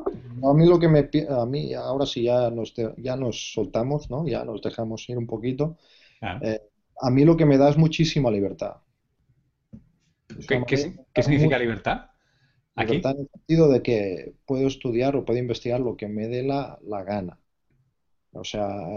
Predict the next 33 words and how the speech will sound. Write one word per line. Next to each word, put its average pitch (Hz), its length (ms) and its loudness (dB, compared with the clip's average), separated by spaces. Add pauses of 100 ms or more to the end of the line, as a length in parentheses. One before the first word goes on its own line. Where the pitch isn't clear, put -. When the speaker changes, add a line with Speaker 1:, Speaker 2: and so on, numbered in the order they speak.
(160)
Speaker 1:
normalmente 120 680 0
cuando 110 260 0
estás 117 300 -2
haciendo 120 320 -4
ciencia 120 760 -8
te 101 140 -8
limitas 117 520 -4
a 120 40 -2
un 110 100 -2
campo 120 400 0
muy 120 100 -8
concreto, 104 580 -8 (120)
¿no? 165 240 -10 (460)
Y 101 260 -2
Speaker 2:
Claro. 101 160 -2
Speaker 1:
profundizas, 131 720 0
profundizas 127 840 -2
y 120 40 -6
profundizas, 101 840 -6
¿no? 147 200 -8 (760)
Eh, 101 480 -4 (720)
no 143 260 6
sé 165 220 4
si 113 580 0 (220)
la 123 340 0
manera 127 320 0
de 127 80 4
pensar 127 260 -2
de 123 100 2
los 113 100 0
sistemas 120 340 -6
complejos - 480 -6
sirve 101 440 -2